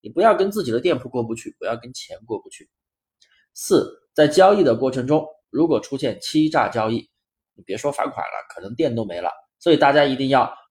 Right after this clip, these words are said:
诚信交易，诚信非常的重要。基本上啊，出现以上几种情况就会造成罚款，但是相比其他的平台，风险真的小了很多，它不会动不动罚款。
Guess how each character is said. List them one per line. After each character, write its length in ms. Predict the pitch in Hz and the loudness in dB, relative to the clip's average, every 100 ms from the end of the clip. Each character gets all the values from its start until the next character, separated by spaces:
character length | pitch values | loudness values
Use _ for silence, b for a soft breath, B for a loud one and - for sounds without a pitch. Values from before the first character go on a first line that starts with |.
| - | -12
诚 400 | - 107 107 151 | -4 -4 -2 -6
信 320 | - 180 113 | -4 -4 -2
交 220 | 117 110 | -2 -2
易， 260 | 110 - _ _ _ _ - | -2 -6 _ _ _ _ -16
诚 340 | - 95 107 | -10 -8 -8
信 260 | 135 160 - | -6 -6 -6
非 180 | - 113 | -8 -8
常 200 | 113 92 | -8 -10
的 60 | 110 | -12
重 160 | 120 90 | -14 -14
要。 120 | - _ _ _ _ _ _ - | -18 _ _ _ _ _ _ 2
基 140 | 302 | 4
本 140 | 226 | 4
上 240 | 123 143 117 | 4 4 4
啊， 60 | |
出 180 | 104 190 | 2 0
现 200 | 196 143 | 2 0
以 120 | 90 | -2
上 220 | 85 165 113 | -2 -2 -2
几 80 | |
种 160 | 123 101 | -4 -6
情 140 | 95 | -8
况 200 | 98 101 90 | -6 -6 -2
就 200 | 147 110 | 0 0
会 140 | 110 | -2
造 240 | - 120 92 | 0 0 0
成 220 | 98 120 | -8 -6
罚 200 | 92 113 | -4 -4
款， 200 | - 98 _ _ _ _ | -6 -12 _ _ _ _
但 140 | 247 | 0
是 100 | 247 | 2
相 240 | 226 262 247 | 2 2 2
比 100 | 180 | 0
其 160 | - 175 | -2 -2
他 160 | 220 | 2
的 100 | 330 | 2
平 160 | - 110 | 0 -4
台， 240 | 110 107 - _ _ _ | -2 -4 -8 _ _ _
风 220 | 175 180 | -4 -2
险 160 | 143 92 | -2 -4
真 140 | 135 | -6
的 100 | 131 | -6
小 220 | - 92 | -6 -6
了 100 | 90 | -6
很 260 | 107 92 85 | -8 -12 -8
多， 220 | 92 95 - | -6 -6 -10
它 120 | - | -16
不 140 | 120 127 | -12 -8
会 100 | 139 | -8
动 160 | 143 | -8
不 60 | 117 | -12
动 120 | 110 - | -14 -12
罚 140 | 85 | -14
款。 160 | - | -14